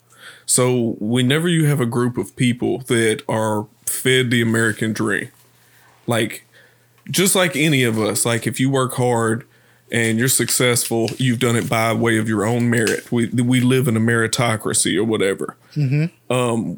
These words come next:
Speaker 1: when you sell a group of people that type of narrative without a-,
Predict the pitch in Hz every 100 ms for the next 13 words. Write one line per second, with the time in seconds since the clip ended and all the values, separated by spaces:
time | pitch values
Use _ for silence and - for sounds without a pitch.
0 | 113 127 123 185 202 - 160 175 156 123
1 | - 208 123 135 139 113 - 139 139 135
2 | 95 82 _ - 123 120 123 - 139 123
3 | 120 107 120 117 143 143 104 - - -
4 | - - - - - - 123 127 123 127
5 | 147 160 - - - _ _ -